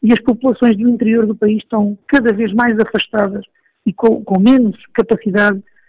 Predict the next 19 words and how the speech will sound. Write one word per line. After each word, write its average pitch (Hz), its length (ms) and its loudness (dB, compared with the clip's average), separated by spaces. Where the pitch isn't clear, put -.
de 202 160 4
aceder 208 560 0
ao 220 160 -2
serviço 190 320 -4
público 175 240 -6
de - 60 -20
correio. 160 300 -12
Portanto, 196 340 -6
de - 80 -20
facto, 226 260 -4
há 208 80 2
uma 208 140 4
deterioração 208 500 2
muito 254 380 4
acentuada 214 520 -2
na 196 100 -4
qualidade 185 360 -2
do 170 100 -16
serviço, 175 320 -6